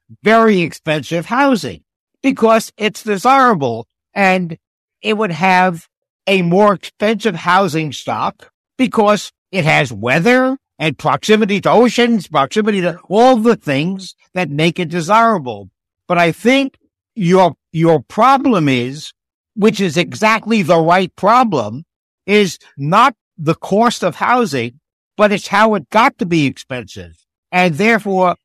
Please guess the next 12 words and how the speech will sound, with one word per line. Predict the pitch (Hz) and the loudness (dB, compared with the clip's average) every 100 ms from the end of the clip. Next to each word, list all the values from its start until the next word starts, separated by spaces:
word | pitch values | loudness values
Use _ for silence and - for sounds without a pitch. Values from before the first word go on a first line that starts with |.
| _ _ | _ _
that | 135 202 240 - | -2 0 0 -2
may | 190 190 | -2 -2
be | 156 196 208 | -2 -2 0
the | 160 | -2
perfect | 143 170 170 - 156 | -4 -4 -4 -2 -4
segue | - 220 254 208 156 147 156 - | -4 0 0 0 0 0 0 -2
into | 165 156 | -6 -4
the | 151 | -4
rest | 165 170 - | -2 -4 -4
of | 151 | -6
our | 147 143 | -4 -6
show. | - 160 131 104 95 | -2 0 0 -4 -12